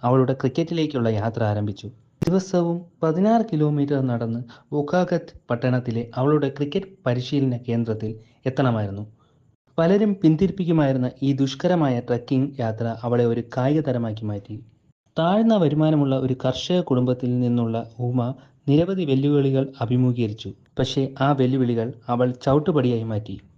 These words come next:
ഇന്ത്യൻ ദേശീയ വനിതാ ടീമിലേക്കുള്ള അവളുടെ തിരഞ്ഞെടുപ്പ്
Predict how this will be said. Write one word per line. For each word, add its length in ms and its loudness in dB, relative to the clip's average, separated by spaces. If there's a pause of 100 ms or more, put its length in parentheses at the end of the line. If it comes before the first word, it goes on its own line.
(180)
ഇന്ത്യൻ 360 4
ദേശീയ 360 2
വനിതാ 320 4
ടീമിലേക്കുള്ള 600 2
അവളുടെ 360 2
തിരഞ്ഞെടുപ്പ് 500 0